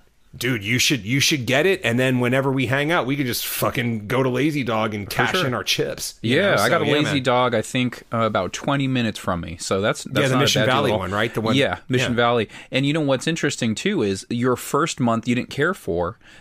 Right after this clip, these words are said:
Speaker 2: It was just like, "Ah, this is just the, the in-house stuff." And
Speaker 1: Mm-hmm.
Speaker 2: basically they're like, "Yeah, that's free. We're gonna give you forty bucks worth of food."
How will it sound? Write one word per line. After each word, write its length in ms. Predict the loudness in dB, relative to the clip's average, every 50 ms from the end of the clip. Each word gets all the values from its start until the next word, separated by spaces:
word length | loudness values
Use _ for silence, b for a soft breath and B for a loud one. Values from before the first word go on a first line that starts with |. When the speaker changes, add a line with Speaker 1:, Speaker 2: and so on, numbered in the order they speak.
| B B
Speaker 2:
It 100 | 0 2
was 200 | 2 2 2 2
just 220 | 0 0 0 0
like, 100 | 0 0 0
"Ah, 180 | 0 0 2 2
this 180 | 0 -2 -2 -4
is 80 | -2
just 240 | -2 -2 -2 -2 0
the, 260 | 0 0 0 0 -2 -2
the 200 | -4 -2 0 0
in-house 480 | 0 0 0 0 0 0 0 0 -2
stuff." 460 | -4 -2 0 0 0 0 0 -4 -10 B B B B B B B B
And 140 | 0 2 4
Speaker 1:
Mm-hmm. 40 | 4
Speaker 2:
basically 360 | 2 2 2 0 2 2 2
they're 160 | 4 4 4
like, 240 | 4 2 2 0 -4 b b 0
"Yeah, 200 | 2 2 2 2
that's 180 | 2 0 -2
free. 300 | -6 -2 0 0 0 0
We're 100 | 0 -2
gonna 160 | 0 0 0
give 160 | 0 0 -2 -2
you 80 | -4
forty 320 | -6 -2 -2 0 0 0 0
bucks 320 | 0 -2 -2 -2 -2 -2
worth 160 | -2 -2 -2
of 80 | -4 -10
food." 460 | -6 -2 -2 -2 -2 -4 -6 -10